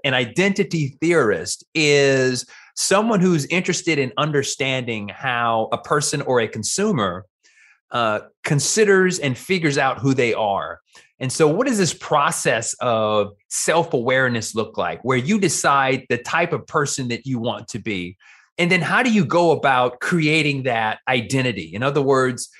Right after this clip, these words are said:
what sorts of behaviors will you engage in? What kinds of products will you consume? The entire gestalt of portfolio of decisions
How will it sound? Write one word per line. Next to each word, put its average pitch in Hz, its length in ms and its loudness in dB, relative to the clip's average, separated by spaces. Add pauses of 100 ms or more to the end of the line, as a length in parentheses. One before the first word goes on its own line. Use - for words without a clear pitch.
(200)
what 190 380 2
sorts 165 460 0
of 120 160 -4
behaviors 175 640 0
will 156 140 -2
you 156 220 0
engage 127 540 -2
in? 110 380 -2 (280)
What 160 200 2
kinds 160 360 0
of 110 120 -4
products 175 540 0
will 151 120 0
you 139 180 0
consume? 127 800 -4 (300)
The 151 260 4
entire 196 600 2
gestalt 139 840 0
of 123 580 4 (320)
portfolio 185 1120 2
of 127 640 2
decisions 131 920 0